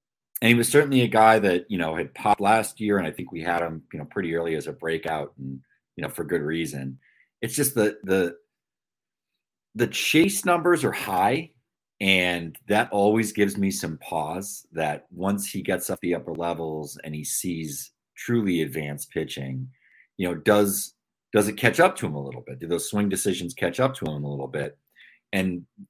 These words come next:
is that where he struggles for the first time? And, you know, maybe the power doesn't play the same way it has. That being said, he's hit at every single level. He's now hitting at triple A. Um,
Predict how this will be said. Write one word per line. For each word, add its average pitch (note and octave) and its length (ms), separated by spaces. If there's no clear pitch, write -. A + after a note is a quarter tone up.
is F2+ 240
that G2 400
where F2 240
he E2+ 160
struggles E2 520
for - 160
the D2+ 120
first - 400
time? D2 580
And, D#2 380
you E2 100
know, D#2 60
maybe D2+ 240
the D2 100
power E2+ 460
doesn't C#2 280
play D2 180
the C#2 100
same C#2 280
way C2 140
it C2 180
has. B1+ 320
That F#3 200
being C3 240
said, E2 560
he's A#2+ 240
hit B2 140
at C3 100
every A2+ 200
single F2+ 300
level. C#2+ 320
He's D#2 160
now G2 180
hitting E2+ 240
at D2+ 80
triple C2+ 360
A. B1+ 300
Um, C#2 680